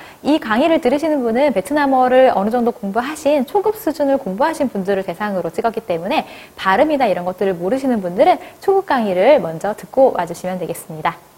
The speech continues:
네, 자, 그럼 우리 일 과 시작해 보도록 할게요.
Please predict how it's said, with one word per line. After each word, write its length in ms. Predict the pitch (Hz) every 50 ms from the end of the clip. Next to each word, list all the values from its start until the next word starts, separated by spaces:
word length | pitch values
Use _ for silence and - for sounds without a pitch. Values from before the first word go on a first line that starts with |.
| _ _ _
네, 80 | 190 165 - _ _ _ -
자, 120 | - 175 165
그럼 240 | 170 175 180 180 165
우리 100 | 165 165
일 160 | - 294 339
과 220 | 330 285 277 277
시작해 280 | 277 - 330 330 - 240
보도록 300 | 170 170 165 170 180 202
할게요. 460 | 220 214 - 175 156 160 180 262